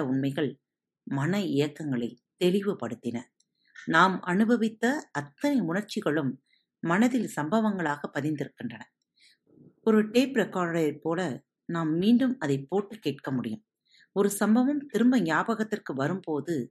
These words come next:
மனிதன் அதே உணர்வுடன் அச்சம்பவத்தை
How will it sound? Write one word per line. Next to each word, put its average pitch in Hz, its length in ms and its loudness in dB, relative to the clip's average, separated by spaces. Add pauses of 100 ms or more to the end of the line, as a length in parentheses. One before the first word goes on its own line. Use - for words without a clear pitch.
(380)
மனிதன் 190 420 2
அதே 143 380 2
உணர்வுடன் 160 580 0 (140)
அச்சம்பவத்தை 175 800 -4